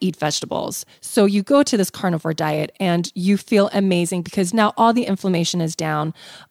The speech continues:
All that associative stress in your gut is now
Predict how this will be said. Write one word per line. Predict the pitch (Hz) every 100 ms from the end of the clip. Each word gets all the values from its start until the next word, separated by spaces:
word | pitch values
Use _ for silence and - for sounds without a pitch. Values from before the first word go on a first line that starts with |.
| -
All | 226 220
that | 208 208
associative | 190 - 202 190 185 175 160
stress | - - 202 175 165
in | - 175
your | 165 156
gut | 175 156 -
is | 170 165
now | 185 170 165